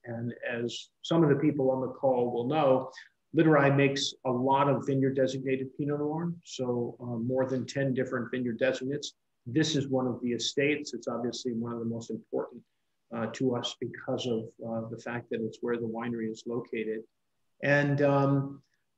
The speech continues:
the goal here is, um, if we can, to dry farm, which we have been doing for the last four years. So this, this piece is no longer irrigated.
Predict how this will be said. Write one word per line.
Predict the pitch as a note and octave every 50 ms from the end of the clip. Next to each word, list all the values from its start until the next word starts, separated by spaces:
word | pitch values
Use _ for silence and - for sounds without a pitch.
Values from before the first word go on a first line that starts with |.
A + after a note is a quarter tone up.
| _ _ -
the | D3
goal | C#3+ C#3+ D3 D#3 D3 E3+ F#3+ F#3+ F#3 E3+
here | F3+ - - E3+ D3+ D3 D3 C#3 C#3 C#3
is, | C3+ C3+ B2+ - - - - - - -
um, | B2+ B2 A#2+ B2 A#2+ A#2+ B2 B2 A#2+ A#2+ A#2+ - - - - - - - - - _ _ _ - C#3 C2+ C2+ C2+ C2+ - -
if | D3+ C#3+ -
we | D#3+ D3
can, | B2+ - E3 D#3+ D#3 D3+
to | D#3 D3+
dry | C3 C3 C#3+ C#3 C#3 C#3+
farm, | - - E3+ E3+ F#3 G3 F#3 E3+ C#3+
which | C3+ C3+ -
we | D3 C3+
have | B2 C3+ C3+ -
been | C#3+ C3+
doing | C3 C#3 C#3 C#3+ C#3
for | C#3 A#2
the | A#2+
last | B2 B2 B2 A#2+ - - -
four | B2+ B2 B2
years. | B2+ C3 C#3+ D3 C#3+ - -
So | - A#2+ A#2+
this, | B2 A#2+ - - - - _
this | - B2+ C3
piece | - - C#3 C3 - -
is | B2+ A#2 A#2+ B2
no | B2 A#2+
longer | B2 B2 A#2+ B2 B2 A#2+ A#2 - A#2+
irrigated. | A#2+ B2 B2+ B2+ B2 C3 B2+ C3+ D#3